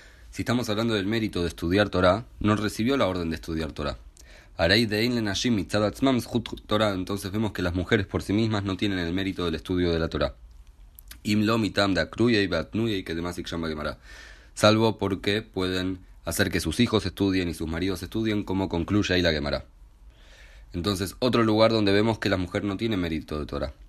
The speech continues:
Dalet Hiuban Belimuda Alajot Atzrichot Laen, Ubigdei que la Shunat Murazaken Leida Otan.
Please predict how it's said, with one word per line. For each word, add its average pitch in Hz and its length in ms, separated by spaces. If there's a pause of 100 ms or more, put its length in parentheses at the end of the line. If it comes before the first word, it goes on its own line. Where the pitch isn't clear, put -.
(380)
Dalet 120 320
Hiuban 117 760
Belimuda 95 680
Alajot 87 380
Atzrichot 90 480
Laen, 85 360
Ubigdei 104 460
que 101 80
la 87 80
Shunat 95 240
Murazaken 104 560
Leida 104 300
Otan. 80 420